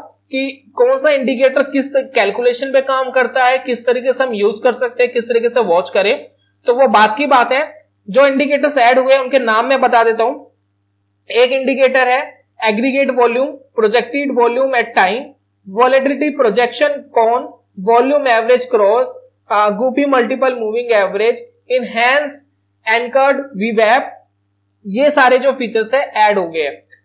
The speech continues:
ये सारे indicators add हो गए हैं। एक इंडिकेटर यहाँ पर देखते हैं, गुपी multiple moving average, देखिए ये कुछ इस तरीके से दिखता है। आप देखिए कितनी wonderful सी moving average लग रही है, कुछ ऐसा लग रहा है बड़ा कुछ खास सा इसके अंदर, अ, बड़ा fantastic type का लग रहा है।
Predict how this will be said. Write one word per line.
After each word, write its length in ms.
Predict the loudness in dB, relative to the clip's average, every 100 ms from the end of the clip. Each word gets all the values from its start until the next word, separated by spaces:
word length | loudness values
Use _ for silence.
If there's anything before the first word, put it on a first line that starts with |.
| -6
ये 120 | -2
सारे 240 | 0 2
indicators 480 | 0 0 -2 -2 0
add 180 | 0 2
हो 80 | 0
गए 100 | 0
हैं। 200 | -4 0
एक 200 | 0 0
इंडिकेटर 500 | -2 -4 0 0 0
यहाँ 180 | -2 -2
पर 140 | 0
देखते 300 | 0 0 0
हैं, 120 | 0
गुपी 340 | -2 -4 -2 -2
multiple 500 | 0 0 -2 -4 -4
moving 340 | -6 -6 -2
average, 300 | -2 -2 -6
देखिए 580 | -8 -6 -6 -6 -4 -4
ये 40 |
कुछ 220 | -2 -4
इस 140 | -6 -4
तरीके 240 | -2 -2
से 80 | -4
दिखता 300 | -8 -6 -6
है। 280 | -6 -8 -20 _ _ _ -2
आप 120 | 0
देखिए 380 | 2 0 0 -2
कितनी 260 | -4 -4
wonderful 680 | -6 -4 -2 0 2 0 -2
सी 140 | -4 -4
moving 320 | -2 -2 0
average 280 | 0 2 0
लग 180 | 0 0
रही 140 | 0
है, 360 | 0 -2 -10 _ -4
कुछ 120 | 0
ऐसा 220 | 0 2
लग 160 | 0 2
रहा 140 | 2
है 60 | 2
बड़ा 140 | 2
कुछ 160 | 0 -6
खास 400 | -2 0 0 0
सा 120 | 0
इसके 260 | 0 -4
अंदर, 320 | -6 -2 -2 -2 -6 _ _ -2
अ, 160 | 0
बड़ा 220 | 2 2 2
fantastic 680 | 0 -4 -2 -2 -2 -4 0
type 200 | 0 0
का 60 | 0
लग 180 | 0
रहा 140 | 0 -2
है। 180 | -4